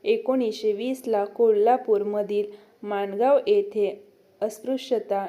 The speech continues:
निवारण परिषद भरली. त्यावेळी शाहू महाराज म्हणाले, "डॉक्टर बाबासाहेब आंबेडकर हेच तुमचे नेते असून ते तुमचा उद्धार केल्याशिवाय राहणार नाही."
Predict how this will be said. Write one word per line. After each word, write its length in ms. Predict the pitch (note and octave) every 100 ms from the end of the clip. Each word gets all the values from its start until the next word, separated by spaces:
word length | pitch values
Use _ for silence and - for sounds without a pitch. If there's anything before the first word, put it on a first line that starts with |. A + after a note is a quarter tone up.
| -
निवारण 560 | G#3+ G#3+ A#3 B3+ G#3
परिषद 680 | G#3 G#3+ G#3 B3 C4+ A3 G3 F#3
भरली. 440 | B3 C4+ A3 F3+ - - _ _ -
त्यावेळी 480 | C4+ C4+ A3+ F3+ G3+
शाहू 460 | - A3 G#3+ B3
महाराज 540 | B3+ B3 F#3+ F#3+ G3+ A3
म्हणाले, 520 | B3 A#3+ G#3+ F#3+ D#3+ - _ _ - -
"डॉक्टर 360 | G3+ - G3+
बाबासाहेब 840 | G3+ G3 F#3+ G#3+ B3+ C4 A3 F#3+ F#3+ -
आंबेडकर 720 | G#3 G#3 G3+ B3 B3+ A3 G3 - -
हेच 460 | - A#3+ B3+ -
तुमचे 440 | G#3 G3+ G3+ G#3 G#3
नेते 600 | A3 G#3 G3+ B3 - -
असून 440 | A#3+ B3 - A3 - - _ _ -
ते 160 | B3 C4
तुमचा 600 | A#3+ G3+ G3+ G3+ G3+ F#3 - _ _
उद्धार 440 | G#3+ G#3+ F#3 A#3 C4
केल्याशिवाय 960 | A#3 G#3 G3+ B3+ C4 A#3 G3+ F#3+ F#3+ -
राहणार 500 | A3 G#3 G3 G3 G3
नाही." 440 | A3+ C4 A3 F3+